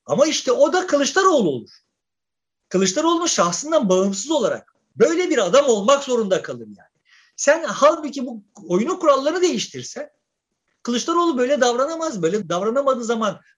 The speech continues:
başka bir Kılıçdaroğlu olur. O Kılıçdaroğlu hem Kılıçdaroğlu'nun kendisi için, hem C H P için, hem Türkiye için daha bereketli bir şey olur.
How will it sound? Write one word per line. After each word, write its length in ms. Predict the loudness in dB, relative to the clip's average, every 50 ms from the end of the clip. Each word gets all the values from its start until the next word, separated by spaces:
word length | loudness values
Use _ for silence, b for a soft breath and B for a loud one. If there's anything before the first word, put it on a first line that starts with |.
| _
başka 280 | -2 -2 -2 -2 -2 -2
bir 60 | -2
Kılıçdaroğlu 540 | -2 -2 -2 -4 -4 -6 -4 -4 -2 -2 -2
olur. 180 | -2 -4 -6 -10 b b b b _
O 160 | 0 2 2
Kılıçdaroğlu 580 | 2 0 0 0 0 0 2 2 2 2 2 2
hem 260 | 2 0 -2 -2 -4
Kılıçdaroğlu'nun 560 | -6 -8 -8 -6 -6 -4 -4 -4 -4 -6 -6
kendisi 400 | -4 -4 -4 -4 -6 -8 -10 -10
için, 280 | -12 -12 -14 -16 -20 -20 _ _ _ _
hem 200 | 0 2 2 2
C 180 | 2 4 4 4
H 120 | 4 4
P 80 | 2 0
için, 240 | 0 -2 0 0 0
hem 160 | 0 0 0
Türkiye 360 | -4 -6 -6 -4 -2 0 0
için 360 | 0 0 -2 -4 -6 -6 -10 _ _ _ _ _ _
daha 360 | 4 4 6 6 4 0 -4 -10 _ _ _ _ _
bereketli 580 | 4 4 6 6 4 4 2 0 4 4 4 4
bir 80 | 6
şey 200 | 4 4 4 4
olur. 280 | 6 6 4 2 0 -4